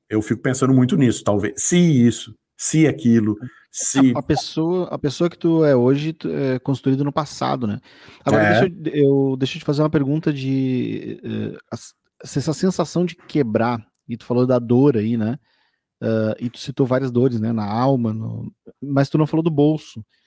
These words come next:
Speaker 2: porque por mais que a, a dor do empreendedor de quebrar, ela seja, ah, diretamente no bolso, mas não é o bolso que dói, né? O, ah,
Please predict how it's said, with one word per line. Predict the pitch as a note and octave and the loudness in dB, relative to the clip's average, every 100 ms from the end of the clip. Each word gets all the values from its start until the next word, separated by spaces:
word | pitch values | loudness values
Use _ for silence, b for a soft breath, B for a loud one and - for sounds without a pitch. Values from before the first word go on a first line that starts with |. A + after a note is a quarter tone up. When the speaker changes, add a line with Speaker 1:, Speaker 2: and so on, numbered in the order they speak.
| _ _ | _ _
Speaker 2:
porque | C3 A#2+ C#3 C#3 C#3 C#3 C3 _ | -10 -4 0 4 4 4 0 _
por | D#3 C#3 | -2 0
mais | C#3+ G#3 | -2 -4
que | - | -4
a, | G3 D3 C3 - | -4 -4 -18 -10
a | |
dor | C3 C3 D#3 F3 | -4 0 0 0
do | |
empreendedor | E3 D#3+ D3+ C#3+ C3+ | -4 -2 -4 -2 -4
de | C#3+ - | -4 -6
quebrar, | D3+ A#2+ A#2+ C#3 | -6 -2 0 0
ela | C3 A#2+ A#2+ A2+ A2 | -2 -2 -4 -4 -8
seja, | - B2+ C3+ C3 B2 A2+ A2+ _ _ - | -10 -6 -4 -2 -2 -2 -8 _ _ -16
ah, | G#2+ | -14
diretamente | A#2 B2 C#3+ E3+ C#3+ D3 | -4 -2 0 0 -2 -4
no | C#3 | -4
bolso, | B2 D3+ - | -2 -2 -2
mas | D#3 D#3 | -4 -2
não | D3+ | -2
é | D3+ | -2
o | |
bolso | D#3 C3 E3 - | 0 0 0 -4
que | D3+ | -6
dói, | B2 C3 | -2 -2
né? | C3+ A#2+ _ _ _ _ _ B2 | -2 -6 _ _ _ _ _ -4
O, | A#2+ A#2 B2 | -2 -2 -2
ah, | A#2 A2+ | -2 -2